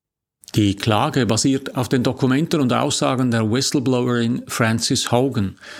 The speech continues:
Ihre Dokumente sind letztes Jahr unter dem Titel Facebook Files veröffentlicht worden. Hogan hat in ihrer Anhörung im amerikanischen Senat ausgesagt,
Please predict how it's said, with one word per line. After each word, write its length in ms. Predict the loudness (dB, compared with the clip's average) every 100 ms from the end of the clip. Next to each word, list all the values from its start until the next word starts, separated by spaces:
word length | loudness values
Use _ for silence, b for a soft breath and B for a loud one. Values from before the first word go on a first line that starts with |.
| B B B
Ihre 300 | -2 0 2
Dokumente 720 | 0 0 0 2 2 0 0
sind 180 | 2 2
letztes 380 | 2 0 0 0
Jahr 260 | 0 2 0
unter 200 | 0 0
dem 200 | 0 0
Titel 380 | -2 0 -4 -4
Facebook 600 | -2 0 2 0 -2 -2
Files 500 | 0 2 2 -2 -4
veröffentlicht 640 | -2 0 0 -2 -2 -4 2
worden. 400 | 2 2 -4 -8 B B B B B
Hogan 480 | -2 0 0 0 2
hat 360 | 0 -2 -4 0
in 120 | 2
ihrer 300 | 2 0 0
Anhörung 540 | 0 2 2 2 2
im 180 | 2 0
amerikanischen 720 | 0 0 0 0 0 0 0
Senat 380 | 0 2 0 0
ausgesagt, 640 | 0 0 0 0 0 -2